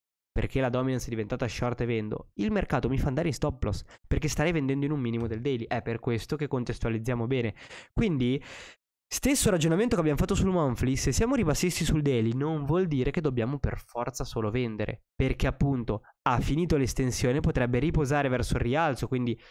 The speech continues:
ritestarci la struttura, arrivare qua da una buy to sell magari che c'era, qua c'era l'ultima buy, magari prima del sell che rompeva, ok, ri-, riposare, ritracciare, e però questo ritracciamento del daily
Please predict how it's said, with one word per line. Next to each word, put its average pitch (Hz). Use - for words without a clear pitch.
ritestarci 120
la 117
struttura, 147
arrivare 117
qua 131
da 131
una 113
buy 113
to 120
sell 120
magari 113
che 110
c'era, 139
qua 110
c'era 110
l'ultima 110
buy, 127
magari 117
prima 110
del 110
sell 127
che 113
rompeva, 117
ok, -
ri-, 180
riposare, 117
ritracciare, 127
e 160
però 208
questo 185
ritracciamento 185
del 151
daily 143